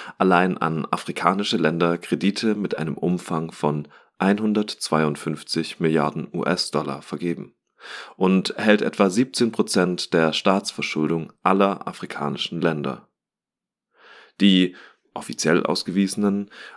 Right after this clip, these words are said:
ausstehenden Forderungen Chinas gegenüber den Ländern der Belt and Road Initiative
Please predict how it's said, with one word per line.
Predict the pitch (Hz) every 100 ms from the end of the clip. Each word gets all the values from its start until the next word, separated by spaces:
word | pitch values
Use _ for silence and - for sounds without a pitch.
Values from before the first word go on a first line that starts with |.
| _
ausstehenden | 101 104 - 95 90 87
Forderungen | - 113 107 78 82 82
Chinas | - 95 90 90 98 - - _ _ _ _ -
gegenüber | 92 87 - 85
den | 85 82
Ländern | 92 101 98 95 95
der | 85 80 80
Belt | - 90 87 87 -
and | 82
Road | 90 92 -
Initiative | 82 82 - 76 78 107 214